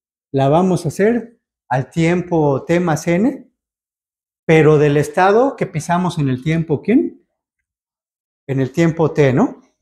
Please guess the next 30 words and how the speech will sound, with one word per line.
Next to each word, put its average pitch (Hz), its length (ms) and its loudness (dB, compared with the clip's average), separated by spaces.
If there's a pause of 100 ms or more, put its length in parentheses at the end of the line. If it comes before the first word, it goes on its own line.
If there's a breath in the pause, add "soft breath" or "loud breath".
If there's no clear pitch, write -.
(160)
O - 40 -14
sea, 143 300 2
cuando 143 180 2
hicimos 208 300 0
nuestros 156 320 0
dibujitos 175 480 0
dijimos, 151 300 2
bueno, 170 420 2 (480)
estábamos 175 560 2
aquí 165 320 0
en 156 100 2
el 135 120 0
tiempo 170 360 -2
T - 460 -4 (240)
y 135 60 0
déjeme 147 340 0
llamarle 143 400 2
a 139 80 2
este 139 180 -4
estado 139 720 -2
A. - 320 -4 (500)
Entonces, 175 960 2 (600)
aquí 170 360 0
no 202 180 4
podemos 170 460 0
actualizar 147 760 -2
este 156 520 -6
valor 160 380 -2
porque 143 260 -8
necesitamos 156 1080 -2